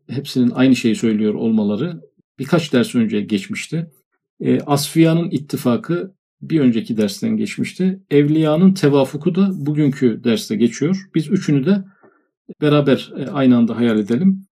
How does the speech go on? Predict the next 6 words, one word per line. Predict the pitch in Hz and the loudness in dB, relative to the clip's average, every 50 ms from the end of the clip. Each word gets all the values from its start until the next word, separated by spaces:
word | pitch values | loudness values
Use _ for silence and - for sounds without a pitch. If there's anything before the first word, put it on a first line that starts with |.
| _ - | _ -2
Ve | 156 156 151 | 0 2 4
bu | 185 208 214 220 | 4 4 4 4
üç | 202 190 - - | 2 2 0 -2
icmaın | 202 156 147 147 147 143 139 151 170 196 208 190 190 | -2 0 0 2 2 2 2 4 6 6 6 6 4
birden | - 185 190 185 151 143 120 110 117 - - | 4 4 4 4 4 4 2 2 0 -2 -6
ittifakı | - - - - - 143 - 131 120 110 - - 165 190 196 | -8 -8 -4 -6 -6 -4 -2 -2 -2 -2 -2 -2 -2 -2 -2